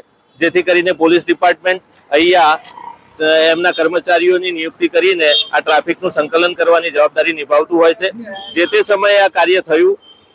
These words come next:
પણ ત્યાર પછી આ સિગ્નલો ચાલુ હાલતમાં રહ્યા નથી અને ચાલુ થયા પણ નથી.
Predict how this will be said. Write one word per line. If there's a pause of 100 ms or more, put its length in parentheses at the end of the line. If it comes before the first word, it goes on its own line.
(240)
પણ
ત્યાર
પછી
આ
સિગ્નલો
ચાલુ
હાલતમાં
રહ્યા
નથી (420)
અને (160)
ચાલુ
થયા
પણ
નથી.